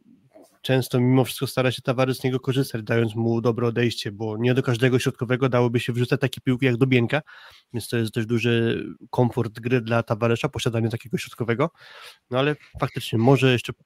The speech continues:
na fajerwerki w jego wykonaniu przyjdzie czas, może to jeszcze na pewno w zasadzie jestem pewny, że to nie jest jeszcze najlepsza dyspozycja Mateusza, jaką będziemy w Zawierciu oglądać, ale właśnie trafił do wygodniejszego zespołu, że nie musiał tyle brać na swoje barki, aż tak często piłek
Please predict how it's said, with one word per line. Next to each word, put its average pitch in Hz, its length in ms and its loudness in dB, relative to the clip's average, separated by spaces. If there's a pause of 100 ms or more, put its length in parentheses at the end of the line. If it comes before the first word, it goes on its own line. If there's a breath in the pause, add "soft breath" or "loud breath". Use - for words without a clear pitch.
(240)
na 131 140 -2
fajerwerki 120 540 -2
w 113 40 -4
jego 123 200 0
wykonaniu 120 440 0
przyjdzie 120 280 -2
czas, 117 160 -4
może 117 220 -4
to - 120 -8
jeszcze 117 300 -6
na 135 100 0
pewno 117 260 0
w 104 160 -12
zasadzie 113 280 -6
jestem 113 380 -6
pewny, 113 240 -2
że 110 120 -12
to - 100 -12
nie 117 100 -4
jest 113 100 -6
jeszcze 110 260 -14 (580 loud breath)
najlepsza 123 640 -6
dyspozycja 113 500 -10
Mateusza, 117 420 -6
jaką 113 200 -8
będziemy 113 360 -2
w 110 60 -10
Zawierciu 117 540 -4 (500 loud breath)
oglądać, 127 460 0
ale 117 160 0
właśnie 131 400 -2 (100)
trafił 135 260 -6
do 127 180 -2 (200)
wygodniejszego 127 840 0
zespołu, 123 400 -2
że 117 100 -4
nie 120 120 0
musiał 117 240 -4
tyle 123 220 -6
brać 120 240 -4
na 120 180 -4
swoje 120 300 -6
barki, 120 340 -4
aż 117 120 -4
tak - 160 -8
często - 300 -8
piłek 117 380 -6